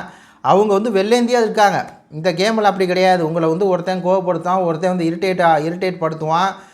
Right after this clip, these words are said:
இந்த கே-, இந்த இடத்துல நீங்க ஏதாவது ஒண்ணு உங்களை ப்ரூவ் பண்ணா வந்து பண்ணி ஆகணும். அப்போ இதெல்லாம் வேற மாதிரியான ஒரு கேம் ஷோ.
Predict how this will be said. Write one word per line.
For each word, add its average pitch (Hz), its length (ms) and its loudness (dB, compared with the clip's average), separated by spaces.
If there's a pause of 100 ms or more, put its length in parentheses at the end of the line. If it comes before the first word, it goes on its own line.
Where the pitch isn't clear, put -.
(140)
இந்த 156 200 2
கே-, 170 200 0
இந்த 175 280 2
இடத்துல 202 180 -2
நீங்க 190 260 -2
ஏதாவது 190 340 2
ஒண்ணு 185 40 -4
உங்களை 165 260 -2
ப்ரூவ் 180 240 -2
பண்ணா 180 240 -2
வந்து 180 180 -2
பண்ணி 180 320 0
ஆகணும். 170 460 -2 (640)
அப்போ 214 440 2
இதெல்லாம் 202 420 -2
வேற 220 320 -2
மாதிரியான 226 680 -2
ஒரு 190 240 0
கேம் 185 360 0
ஷோ. 156 140 -2